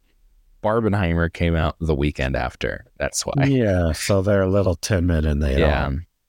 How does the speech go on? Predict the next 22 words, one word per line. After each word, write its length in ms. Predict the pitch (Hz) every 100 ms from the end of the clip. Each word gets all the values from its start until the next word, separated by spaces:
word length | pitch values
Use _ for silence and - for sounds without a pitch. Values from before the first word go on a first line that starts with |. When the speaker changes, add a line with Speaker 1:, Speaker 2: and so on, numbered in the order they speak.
| _ -
Speaker 2:
they're 120 | 156
Speaker 1:
Yeah. 40 | 101
Speaker 2:
just 220 | 104 -
trying 240 | 110 92
to 80 | 82
give 200 | 82 85
it 180 | 80 71
the 120 | 67
best 480 | 67 73 73 - - _ _ _ _ _ _ -
oomph 280 | 90 82 -
they 200 | 73 67
can. 320 | - 64 57
I 140 | 67 92
don't 140 | 180
know 320 | 185 165 143 -
why 300 | 80 107 107
make 440 | 92 82 90 85
it 120 | 73 78
wait, 280 | 87 85
but 200 | 69 73
I 100 | 73
guess 400 | 76 82 80 -